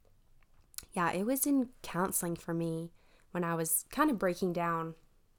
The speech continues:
all of the root causes of that fear. And the counselor looked at me and he said, um, he asked me, like, if I, you know, prayed against it. And I said, "Yeah, you know, like,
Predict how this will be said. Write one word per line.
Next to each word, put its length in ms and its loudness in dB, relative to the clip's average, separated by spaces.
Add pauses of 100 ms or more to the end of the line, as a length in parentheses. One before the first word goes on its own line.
all 240 0
of 100 -2
the 80 -4
root 260 -4
causes 480 -6
of 100 -12
that 220 -8
fear. 480 -6 (800)
And 320 2
the 80 -2
counselor 500 2
looked 340 -4
at 80 -6
me 360 -8 (160)
and 100 -4
he 140 -4
said, 560 -2
um, 480 -4 (760)
he 140 -6
asked 280 6
me, 180 0
like, 260 -4 (280)
if 180 -12
I, 260 -6 (340)
you 100 -8
know, 120 -6
prayed 400 4
against 400 -2
it. 80 -8
And 100 -8
I 60 -6
said, 220 -6
"Yeah, 340 2
you 160 2
know, 340 0
like, 140 -10